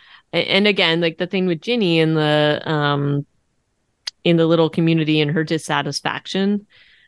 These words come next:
about being there, that's, as you said, a little, just a little hard to understand what the disfat-,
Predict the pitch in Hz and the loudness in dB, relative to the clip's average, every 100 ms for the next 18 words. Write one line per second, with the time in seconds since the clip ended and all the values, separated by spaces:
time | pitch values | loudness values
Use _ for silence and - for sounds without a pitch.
0 | _ - 160 151 - 156 165 156 156 147 | _ -8 -4 -2 -4 -2 0 2 2 2
1 | 143 143 - - 160 175 175 - - - | 2 2 0 -4 -2 0 -2 -4 -6 -2
2 | 165 156 135 143 151 160 156 151 - 160 | -2 -2 -2 -2 -2 -2 -2 -4 -6 -6
3 | 190 196 175 160 - 160 160 160 - 151 | -4 0 2 2 2 2 2 0 -4 -2
4 | 156 147 - 143 143 151 147 - 143 151 | -2 -4 -4 -2 0 0 -2 -4 -6 -6
5 | - 139 143 | -6 -6 -6